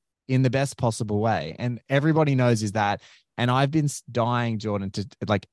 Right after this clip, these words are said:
every person I've been talking to, I have not been able to wait for this book to be released, because with, with your last book, Last King of California, has been a, has been a, a buy and a gift to, to other people. With She Rides Shotgun,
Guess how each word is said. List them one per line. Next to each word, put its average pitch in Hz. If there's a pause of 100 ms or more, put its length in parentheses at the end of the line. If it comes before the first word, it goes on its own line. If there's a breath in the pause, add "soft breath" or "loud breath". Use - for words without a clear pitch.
(120)
every 165
person 139
I've 110
been 104
talking 101
to, 80 (1000)
I 90
have 123
not 120
been 123
able 110
to 107
wait 92 (500)
for 107
this 98
book 104
to -
be 101
released, 101
because 104 (360 loud breath)
with, 110 (260)
with 104
your 113
last 120
book, 123
Last 110
King 117
of 110
California, 110
has 101
been 98
a, 92 (280)
has 101
been 104
a, 95 (240)
a 98
buy 95
and 92
a 90
gift -
to, - (160)
to -
other 82
people. 82
With 87
She 113
Rides 101
Shotgun, 110